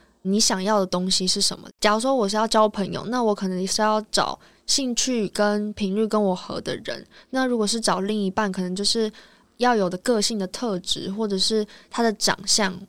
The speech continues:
穿搭这些风格，就是从自己出发，然后也去期待别人。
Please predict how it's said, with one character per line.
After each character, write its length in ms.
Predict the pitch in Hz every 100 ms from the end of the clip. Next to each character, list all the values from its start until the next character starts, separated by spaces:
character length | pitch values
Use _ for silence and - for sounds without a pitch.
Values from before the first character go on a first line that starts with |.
| _ -
穿 400 | - 208 202 208
搭 260 | 190 180 190
这 140 | 196
些 180 | - 190
风 380 | - 196 190 196
格， 280 | - - - - - _
就 100 | -
是 120 | 262
从 260 | 262 202 185
自 140 | 220
己 160 | 208 156
出 260 | - 190 185
发， 300 | - 175 190
然 120 | 185
后 140 | 202
也 120 | 196 -
去 140 | -
期 240 | - - -
待 180 | 170 -
别 180 | - -
人。 220 | - 90